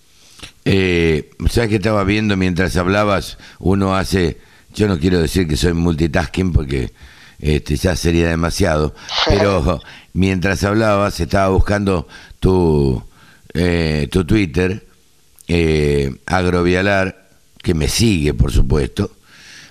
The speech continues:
Speaker 1: eh, y lo sigo.
Speaker 2: Por supuesto.
Speaker 1: Y lo sigo. Así que estamos en, en comunicación, Latinoamérica y España. Vialar Blog, dice en, en la bio de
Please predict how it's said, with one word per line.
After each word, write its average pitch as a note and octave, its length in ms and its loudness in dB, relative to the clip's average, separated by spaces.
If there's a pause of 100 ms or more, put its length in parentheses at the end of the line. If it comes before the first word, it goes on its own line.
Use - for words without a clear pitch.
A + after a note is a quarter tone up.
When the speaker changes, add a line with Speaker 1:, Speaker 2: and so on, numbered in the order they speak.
Speaker 1:
eh, D#2 960 0
y E2+ 120 0
lo C#2+ 140 2
sigo. F2 340 0
Speaker 2:
Por D2 80 0
supuesto. - 480 -6 (140)
Speaker 1:
Y F2 120 2
lo E2+ 140 2
sigo. E2 480 0 (320)
Así F2+ 360 -2
que F2+ 300 0 (220)
estamos A#2+ 580 -2 (280)
en, F#2 560 -2 (200)
en F#2 180 -2
comunicación, F#2+ 840 0 (280)
Latinoamérica F2+ 720 0
y F2+ 100 2
España. G#2 600 0
Vialar F2+ 540 0
Blog, G2+ 480 0 (320)
dice F2+ 580 0
en, D#2+ 560 0 (240)
en F2 220 0
la E2+ 140 0
bio F#2+ 460 0 (240)
de D2 680 0